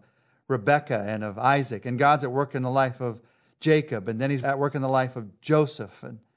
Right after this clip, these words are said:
now we focus on the fact that God's at work in your life. That's the reminder of Genesis chapter fifty.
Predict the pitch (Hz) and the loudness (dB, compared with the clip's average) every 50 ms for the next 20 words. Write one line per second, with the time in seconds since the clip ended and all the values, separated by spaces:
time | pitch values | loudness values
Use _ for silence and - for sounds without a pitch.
0 | _ _ _ _ _ _ _ _ _ _ _ _ _ _ _ _ _ _ _ _ | _ _ _ _ _ _ _ _ _ _ _ _ _ _ _ _ _ _ _ _
1 | _ _ _ - 120 131 151 165 160 151 127 - - 139 131 - 127 117 - 123 | _ _ _ -8 -4 -2 0 0 0 -2 -4 -2 -2 -2 -2 -2 -6 -8 -6 -8
2 | 113 104 98 123 113 107 101 - 117 104 120 110 107 101 104 101 113 110 104 - | -8 -8 -6 -6 -6 -6 -8 -10 -8 -6 -4 -4 -4 -4 -8 -12 -12 -12 -12 -12
3 | - 92 92 95 98 98 92 - - 98 - _ _ _ _ _ _ _ _ _ | -14 -14 -10 -10 -10 -10 -12 -14 -20 -20 -20 _ _ _ _ _ _ _ _ _
4 | _ _ _ _ _ - 120 123 - - 165 156 160 160 147 143 151 160 170 165 | _ _ _ _ _ -10 -10 -10 -4 -4 -2 0 0 0 2 2 2 2 2 0
5 | 147 95 98 101 95 _ _ _ _ _ _ _ _ - 117 104 95 127 131 127 | -2 -4 -6 -12 -16 _ _ _ _ _ _ _ _ -10 -10 -6 -2 -2 -2 -2
6 | 123 - 123 113 - - 117 113 - - 110 - - 127 110 _ - - 117 _ | -4 -6 -10 -10 -6 -8 -8 -8 -8 -14 -18 -12 -12 -12 -12 _ -16 -20 -20 _